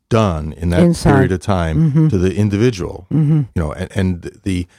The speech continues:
Speaker 1: how complicated it makes them to get a job or go to school going forward, the fact that they've been locked up even for a short period of time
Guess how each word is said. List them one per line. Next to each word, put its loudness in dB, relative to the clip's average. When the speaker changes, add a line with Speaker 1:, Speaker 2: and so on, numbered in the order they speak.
Speaker 1:
how 4
complicated 2
it 0
makes -2
them -2
to 0
get -2
a -2
job 0
or -2
go -4
to -2
school -2
going -2
forward, -2
the -8
fact -2
that 0
they've 0
been 0
locked 0
up -2
even -2
for -4
a 0
short -2
period -2
of -10
time -2